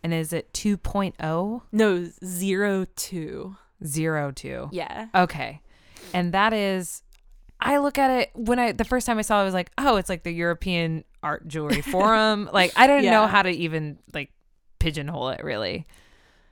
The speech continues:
Speaker 2: Well, they have artists on it. They have galleries post on it with their exhibitions. Um, they also have, uh,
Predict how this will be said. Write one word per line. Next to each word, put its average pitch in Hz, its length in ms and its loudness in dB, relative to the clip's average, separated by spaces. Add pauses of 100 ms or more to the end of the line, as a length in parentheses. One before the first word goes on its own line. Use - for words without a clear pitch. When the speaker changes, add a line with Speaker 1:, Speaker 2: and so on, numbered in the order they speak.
(140)
Speaker 2:
Well, 240 80 2
they 302 100 2
have 330 200 2
artists 220 480 -2
on 220 160 -2
it. 214 300 -2
They 175 60 -8
have 160 440 -8
galleries 277 600 -6
post 233 400 -6
on 233 100 -6
it 226 80 -6
with - 100 -12
their 165 120 -8
exhibitions. 202 1160 -8
Um, 165 520 -10 (560)
they 220 120 -2
also 226 300 -2
have, 190 640 -4
uh, - 460 -14